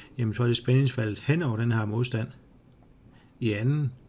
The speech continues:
divideret med modstandsværdien på ti kilo ohm. I stedet for at udskifte vores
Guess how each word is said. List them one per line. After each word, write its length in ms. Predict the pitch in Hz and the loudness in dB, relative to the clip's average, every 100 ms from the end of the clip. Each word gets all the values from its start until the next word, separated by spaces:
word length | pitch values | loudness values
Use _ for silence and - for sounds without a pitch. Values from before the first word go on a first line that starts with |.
| - - - | -20 -8 2
divideret 380 | 123 123 110 | 4 4 0
med 100 | 104 | -2
modstandsværdien 640 | 104 117 127 101 123 113 104 | -2 -2 -2 -6 -4 -6 -6
på 140 | - | -8
ti 140 | - 127 | -6 -6
kilo 280 | 127 117 - | -6 -8 -8
ohm. 80 | - - - - _ - - - - - - - - - - - - - - - _ - - - - - - - _ - - - - - - | -10 -18 -20 -20 _ -20 -20 -20 -20 -20 -20 -20 -20 -20 -20 -20 -20 -20 -20 -20 _ -20 -20 -20 -20 -20 -20 -20 _ -20 -20 -20 -20 -20 0
I 60 | 127 | 4
stedet 260 | 123 180 151 | 12 12 12
for 80 | |
at 160 | 151 147 | 6 6
udskifte 520 | 147 160 147 156 131 | 6 6 6 6 2
vores 600 | 113 110 110 - - - | 0 -2 -2 -4 -8 -12